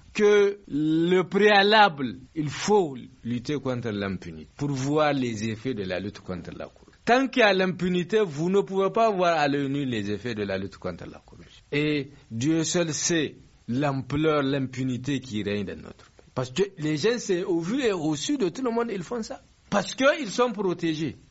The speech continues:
Même si vous partez, comme vous dites d'aller où vous voulez là, si vous partez, il n'y aura rien contre eux. Donc,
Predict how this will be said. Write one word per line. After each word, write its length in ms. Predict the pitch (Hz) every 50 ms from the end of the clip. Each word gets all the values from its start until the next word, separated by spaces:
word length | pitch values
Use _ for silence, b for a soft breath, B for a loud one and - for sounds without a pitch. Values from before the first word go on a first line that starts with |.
| _ _ -
Même 440 | 135 170 202 220 269 285 277 269 247
si 220 | - - 269 285
vous 220 | 277 233 208 202 -
partez, 460 | - 175 160 151 151 - 247 254 254
comme 240 | 330 339 339 339 269
vous 140 | 233 214 214
dites 140 | 226 240 185
d'aller 240 | 202 190 185 190
où 240 | 196 214 226 208 202
vous 100 | 175 151
voulez 240 | 147 156 156 151 139
là, 120 | 120 - - b b b b b 156
si 200 | 135 - 170 165
vous 180 | 151 160 165
partez, 540 | 147 175 185 185 180 185 247 254 262 262 262 254
il 60 | 220
n'y 60 | 175
aura 180 | 165 165 160 165
rien 320 | 160 - 190 214 226 208
contre 300 | 175 165 156 156 147 143
eux. 220 | 127 - 107 104 - _ _ _ _ -
Donc, 380 | 92 98 98 123 113 113 110